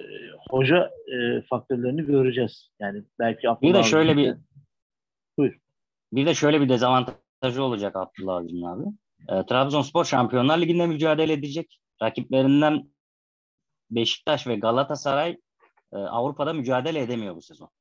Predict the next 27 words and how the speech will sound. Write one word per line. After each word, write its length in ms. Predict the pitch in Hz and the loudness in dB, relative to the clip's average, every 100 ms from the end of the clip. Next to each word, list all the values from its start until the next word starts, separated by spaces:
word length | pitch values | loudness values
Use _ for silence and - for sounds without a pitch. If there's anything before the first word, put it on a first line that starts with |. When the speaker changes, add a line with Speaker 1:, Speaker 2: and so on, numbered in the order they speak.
| _ _ | _ _
Speaker 2:
Yani 480 | - 87 92 92 90 - _ - | -10 -6 -4 -6 -8 -12 _ 0
en 120 | 139 | 2
önemli 280 | 131 120 123 | 4 2 0
iki 200 | 120 135 | -2 0
rakibiniz. 720 | 123 120 107 107 98 - - | 0 -2 -2 -2 -2 -6 -20
Şimdi 220 | - 123 117 | -6 -2 0
geçtiğimiz 440 | 117 - 135 139 | 0 0 0 0
sezona 320 | 143 143 147 | 0 2 2
bakacak 360 | 139 131 143 156 | 2 0 -2 0
olursak 400 | 143 160 131 - - | -2 0 -4 -6 -14
Galatasaray 640 | 107 117 131 135 - 131 147 | -6 -4 -2 -4 -4 -4 -4
uefa'da, 680 | 123 117 120 117 120 143 - _ | -4 -6 -2 -2 -2 -6 -6 _
e, 220 | 104 104 101 | -10 -8 -6
belirli 340 | 107 113 123 | -6 -4 -4
bir, 260 | 123 123 - _ _ _ 107 | -4 -6 -14 _ _ _ -12
e, 460 | 101 98 98 95 | -10 -8 -8 -10
şey 220 | 87 113 113 | -6 -4 -2
kat 180 | 104 | -4
etti. 280 | 90 - 92 - _ _ | -6 -10 -14 -14 _ _
Mesafe 420 | 107 104 110 117 - | -8 -2 -2 -2 -4
kat 180 | 98 | -4
etti. 120 | 92 - | -6 -10
Speaker 1:
Yine 120 | 147 147 _ _ - | -10 -10 _ _ -4
Speaker 2:
Beşiktaş'ta, 600 | 113 160 156 139 147 147 | 2 4 4 2 2 2
Speaker 1:
Fatih 120 | 147 | 0
Terim'le. 380 | 160 147 143 135 | 4 2 2 0
Speaker 2:
e, 480 | 127 104 107 107 110 | -2 -2 -4 -4 -6